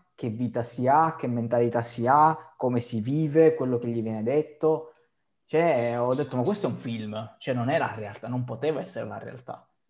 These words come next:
E cavolo, invece è così. Ed è pazzesco che nel duemilaventuno esistano queste realtà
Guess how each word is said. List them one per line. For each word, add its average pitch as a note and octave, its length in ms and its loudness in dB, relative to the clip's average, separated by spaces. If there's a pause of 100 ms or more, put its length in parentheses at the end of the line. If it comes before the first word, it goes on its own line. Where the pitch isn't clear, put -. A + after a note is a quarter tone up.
(140)
E - 140 -20
cavolo, B2+ 320 -2
invece A#2+ 300 -8
è - 60 -10
così. A#2 440 -8 (240)
Ed A2+ 500 -8
è A#2+ 80 -4
pazzesco C3 540 -4
che A#2+ 80 -2
nel A#2 140 -4
duemilaventuno A#2 640 -4
esistano A2+ 480 -8
queste A2+ 280 -10
realtà B2 760 -2